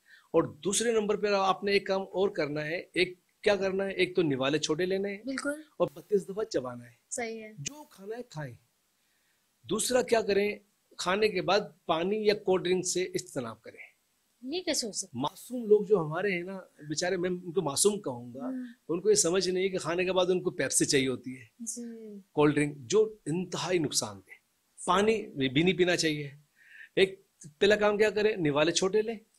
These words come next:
Speaker 1: बत्तीस दफा चबाएं। दूसरा क्या करें? हमारे यहाँ लहसुन होता है,
Speaker 2: हाँ, लहसुन।
Speaker 1: लहसुन जो होता है,
Speaker 2: जी, जी।
Speaker 1: एक कली सुबह दिन में ग्यारह बजे, अगर आठ बजे नाश्ता करते हैं,
Speaker 2: हाँ।
Speaker 1: तो एक दो घंटे के बाद, खाने के दो घंटे के बाद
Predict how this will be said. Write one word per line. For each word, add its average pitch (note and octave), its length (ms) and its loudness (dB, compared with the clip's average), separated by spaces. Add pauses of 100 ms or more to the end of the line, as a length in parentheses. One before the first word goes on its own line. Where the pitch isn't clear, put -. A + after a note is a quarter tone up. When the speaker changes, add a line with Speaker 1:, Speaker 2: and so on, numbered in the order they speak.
(120)
Speaker 1:
बत्तीस F#3+ 320 2
दफा F#3+ 160 2
चबाएं। G3 440 -2 (340)
दूसरा G3 340 -2
क्या G#3 180 -2
करें? G3 380 -4
हमारे F#3+ 300 -4
यहाँ G3 180 -6 (120)
लहसुन E3 500 2
होता C3 240 -8
है, A#2+ 140 -20
Speaker 2:
हाँ, C4 220 -6
लहसुन। A3+ 220 -2
Speaker 1:
लहसुन F3+ 300 6
जो E3 100 2
होता A#2+ 180 -6
है, B3 160 -6
Speaker 2:
जी, - 0 -
जी। A3 160 -14 (560)
Speaker 1:
एक - 140 0 (100)
कली E3+ 360 -2
सुबह F3 540 -2
दिन E3 180 -2
में F3+ 300 -4
ग्यारह C3+ 300 0
बजे, A#2+ 240 -4
अगर D3 300 -6
आठ E3+ 180 0
बजे F3 180 0
नाश्ता F3 300 0
करते E3+ 260 -4
हैं, G3 280 -6
Speaker 2:
हाँ। C4+ 160 -10
Speaker 1:
तो - 60 -4
एक D#3+ 160 0
दो D#3+ 100 2
घंटे C#3+ 280 0
के C#3+ 60 -4
बाद, C#3+ 300 -8 (240)
खाने E3+ 220 0
के F3+ 80 2
दो D3+ 160 2
घंटे D3 260 0
के E3 80 -4
बाद E3+ 260 -4